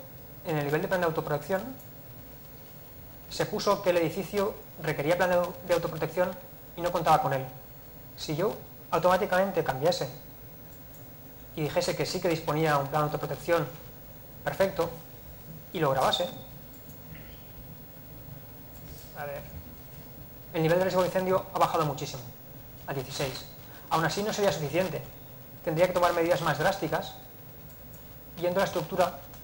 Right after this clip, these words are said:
si recuerdan cómo fue el siniestro, se estaba protegiendo la estructura de la fachada, que era estructura portante. Como no se podía garantizar que toda la estructura del edificio tuviera la suficiente resistencia al fuego, en este cálculo se optó por decir que no,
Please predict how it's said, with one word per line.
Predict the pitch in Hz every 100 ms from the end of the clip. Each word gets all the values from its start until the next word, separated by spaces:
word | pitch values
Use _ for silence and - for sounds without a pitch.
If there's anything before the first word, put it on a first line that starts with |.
| -
si | -
recuerdan | 156 180 196 208 190 170
cómo | 180 170
fue | -
el | 160
siniestro, | 160 170 - 156 - - - - - - - - - -
se | 185
estaba | 180 196
protegiendo | 185 - 185
la | 170
estructura | 156 - 170
de |
la | 156
fachada, | 156 - 175 160
que |
era | 151
estructura | 156 143 151
portante. | 143 139 185 160 151 - - - - - - - - - - - -
Como | 160 156
no |
se | 190
podía | 202 202
garantizar | 185 165 156 196 -
que | 151
toda | 196 214
la | 202
estructura | 190 170 175
del | 160
edificio | 180 - 160
tuviera | 147 151 160
la | 147
suficiente | - 139 160 165 156 139 135 - - - - - - - - - - -
resistencia | 139 147 180 185
al | 156
fuego, | 165 170 180 - - - - -
en | 170
este | 160 170
cálculo | 175 170 165
se | 165
optó | 156 170
por | 160
decir | 165 165 156
que | 156
no, | 147